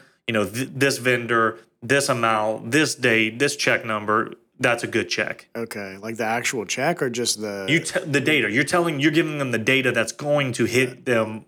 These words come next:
Speaker 1: as a
Speaker 2: Okay.
Speaker 1: clear check.
Speaker 2: Gotcha.
Speaker 1: So it's just an, uh, you're just affirming, "Hey, let these checks clear." But it's just
Speaker 2: Mm-hmm.
Speaker 1: another hurdle,
Speaker 2: Yeah.
Speaker 1: you know, of something new. But lots of, lots of people do it.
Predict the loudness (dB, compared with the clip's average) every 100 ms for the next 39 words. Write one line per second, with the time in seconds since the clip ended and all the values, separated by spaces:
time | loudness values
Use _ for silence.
0 | _ -10 -2 0 0 0 2 2 0 0
1 | 0 -2 -6 -6 -4 -8 -10 -14 -2 4
2 | 4 4 2 -2 -2 0 0 2 2 4
3 | 4 2 -2 0 2 2 2 -2 -6 _
4 | _ _ 2 2 2 2 2 2 -2 0
5 | 0 0 -4 -2 0 -2 -8 _ _ _
6 | 0 2 2 2 2 2 2 2 2 2
7 | 2 2 0 -6 _ _ -8 -4 0 2
8 | 4 4 2 0 -2 0 2 4 2 2
9 | -8 -8 0 0 0 -6 -6 -4 -6 -10